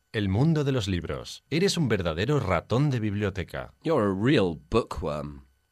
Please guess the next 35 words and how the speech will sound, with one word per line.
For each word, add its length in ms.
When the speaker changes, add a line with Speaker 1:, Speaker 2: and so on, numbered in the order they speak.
Speaker 1:
¿Cuándo 260
estará 260
disponible 640
en 100
edición 460
de 60
bolsillo? 600
Speaker 2:
When 120
will 120
it 120
be 100
available 500
in 120
paperback? 840
Speaker 1:
Prefiero 500
la 140
edición 500
con 320
tapa 320
dura. 460
Speaker 2:
I 80
prefer 360
the 100
hardback 680
edition. 600
Speaker 1:
Leí 380
dos 220
capítulos 560
anoche. 480
Speaker 2:
I 60
read 180
two 220
chapters 580
last 300
night. 420